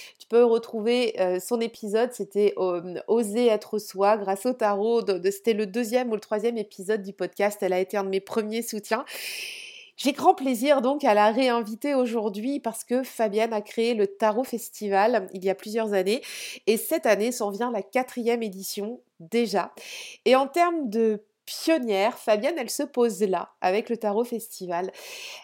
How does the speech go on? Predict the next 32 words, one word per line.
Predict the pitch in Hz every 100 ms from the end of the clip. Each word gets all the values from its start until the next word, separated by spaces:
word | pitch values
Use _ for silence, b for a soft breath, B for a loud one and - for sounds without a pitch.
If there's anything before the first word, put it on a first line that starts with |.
| _
Elle | 220 233
nous | 269 277 269
emmène | 269 349
aujourd'hui | 285 240 226 262
dans | 247
les | 208 208
coulisses | - - 269 233 233 - - _ _
de | 175 170 196 190
ce | 190 - 185 185 180 175
merveilleux | 185 208 208 196 196 214 214 185
événement | 170 165 175 - _ _ _ B B B -
qui | -
va | 247
se | 269
dérouler | 208 214 220 247
donc | 220 202
en | 190
septembre | 220 214 254 269 214
prochain. | - - 240 165 - B B B B -
On | 190
va | 214 208 202 196 196
voir | 196 247 262
avec | 208 202 240
elle | 240 240
un |
petit | 202 -
peu | - 226 240
ce | -
qui | -
s'en | 208 190
vient | 175 190 214 285
donc | 254 196